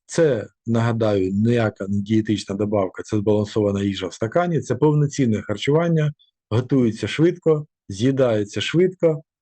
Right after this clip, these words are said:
Основа всіх продуктів, всіх продуктових програм компанії. Ефективність підтверджена, нагадаю, не маркетинговими,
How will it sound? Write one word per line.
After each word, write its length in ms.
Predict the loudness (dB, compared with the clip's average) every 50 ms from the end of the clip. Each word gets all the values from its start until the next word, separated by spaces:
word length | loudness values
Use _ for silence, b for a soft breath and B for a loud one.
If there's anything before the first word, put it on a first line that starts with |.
| _ _
Основа 460 | -4 -4 0 2 2 4 4 4 2
всіх 300 | 2 0 0 -2 0 0
продуктів, 540 | 0 -2 0 2 0 0 0 -2 -4 -4 -4
всіх 260 | -2 -2 -2 -2 -2
продуктових 560 | -2 -2 -2 -2 0 0 0 2 2 0 0
програм 380 | 0 2 2 2 2 2 0 0
компанії. 680 | 0 -2 0 0 2 0 2 2 2 2 2 0 0 -2 -6 _ _ _ _ _ b b b _ -2
Ефективність 680 | -2 0 0 0 0 2 2 2 4 2 0 -2 -2 -6
підтверджена, 760 | -6 -4 0 0 0 0 0 0 -2 -2 -2 0 -2 -4 -4 -6 _ _ _ _ _ _
нагадаю, 600 | 0 0 2 0 0 0 0 0 2 2 0 0
не 100 | 2 2
маркетинговими, 840 | 2 2 2 0 -2 -4 -8 -8 _ -6 -6 -4 -2 -2 -2 -2 -4